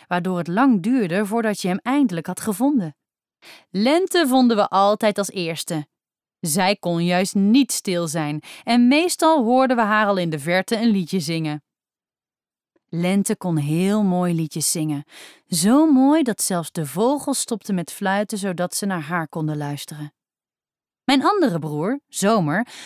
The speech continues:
verstopte zich het liefst op warme plekjes, ergens onder.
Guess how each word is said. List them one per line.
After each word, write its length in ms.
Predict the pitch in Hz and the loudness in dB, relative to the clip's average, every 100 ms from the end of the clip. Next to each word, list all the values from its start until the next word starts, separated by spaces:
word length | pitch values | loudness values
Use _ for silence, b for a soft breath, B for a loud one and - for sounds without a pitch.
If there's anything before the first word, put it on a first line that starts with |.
| B | B
verstopte 480 | - 302 - 359 330 | -6 -4 -2 -2 -2
zich 180 | 254 233 | 0 0
het 120 | 175 | -2
liefst 300 | 180 254 - | -2 -2 -4
op 100 | 151 | -6
warme 280 | 160 208 202 | -2 0 0
plekjes, 680 | - 202 180 - 131 - - | -2 -4 -4 -8 -8 -8 -10
ergens 400 | 170 165 147 156 | -8 -8 -8 -6
onder. 420 | 202 190 156 135 | -2 0 0 -6